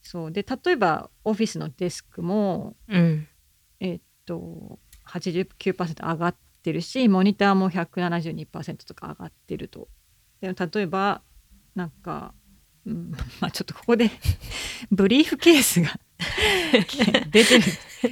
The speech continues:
Speaker 1: まあ、七十七パーセント落ちてるって書いてる。まあ、それは落ちるよねっていう。
Speaker 2: そうね。
Speaker 1: まあ、
Speaker 2: うん。
Speaker 1: まあ、例えば、ちょっとこれはね、あの、まあ、当たり前だからあれなんだけど、とか、なんか、まあ、車関連のパーツが落ちてるとか、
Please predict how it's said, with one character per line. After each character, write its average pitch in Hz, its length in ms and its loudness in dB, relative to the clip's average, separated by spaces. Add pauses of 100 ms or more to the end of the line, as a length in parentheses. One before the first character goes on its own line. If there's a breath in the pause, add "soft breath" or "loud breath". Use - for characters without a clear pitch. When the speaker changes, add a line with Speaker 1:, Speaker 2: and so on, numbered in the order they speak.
(160)
Speaker 1:
ま 226 100 4
あ、 - 20 8
七 220 240 8
十 262 120 6
七 202 200 8
パ 262 100 8
ー 254 40 6
セ 285 80 8
ン 220 60 6
ト 190 120 2
落 220 160 2
ち - 60 -4
て 220 120 6
る 180 60 4
っ 165 60 -2
て - 140 -8
書 214 80 4
い 208 60 4
て 185 100 2
る。 151 60 -4
ま 175 100 2
あ、 170 60 -2
そ - 120 -8
れ 330 80 2
は 302 60 6
落 254 140 2
ち 285 100 2
る 208 80 4
よ 160 120 -2
ね 170 120 -6
っ - 40 -8
て 180 60 -6
い - 20 -2
う。 - 40 -6
Speaker 2:
そ 208 120 4
う 170 40 4
ね。 160 340 2
Speaker 1:
ま 175 80 0
あ、 - 20 4
Speaker 2:
う 160 40 4
ん。 151 300 0
Speaker 1:
ま 175 200 -2
あ、 175 160 -2
例 233 80 2
え 220 40 2
ば、 165 120 -2
ち - 140 -10
ょ - 20 -2
っ - 20 -4
と - 60 -6
こ 220 160 2
れ 233 100 6
は 240 100 6
ね、 233 280 0 (160)
あ 165 180 0
の、 151 280 -4
ま 156 140 -6
あ、 156 40 -6
当 170 60 -14
た 170 100 -8
り 170 100 -4
前 175 160 -6
だ 165 120 -12
か - 180 -20
ら - 100 -18
あ 69 40 -16
れ 104 80 -16
な - 80 -16
ん - 80 -16
だ - 80 -18
け - 120 -20
ど、 - 120 -20
と 165 140 -20
か、 - 320 -20
な 175 120 -6
ん - 40 -10
か、 - 240 -18 (1080 loud breath)
ま 185 100 -6
あ、 - 20 -18
車 175 420 -4
関 185 240 -2
連 - 120 -10
の - 160 -12
パ 190 200 -2
ー - 40 -2
ツ - 200 -8
が 165 340 -2
落 180 140 -10
ち - 140 -16
て - 140 -12
る - 120 -18
と - 140 -20
か、 - 440 -18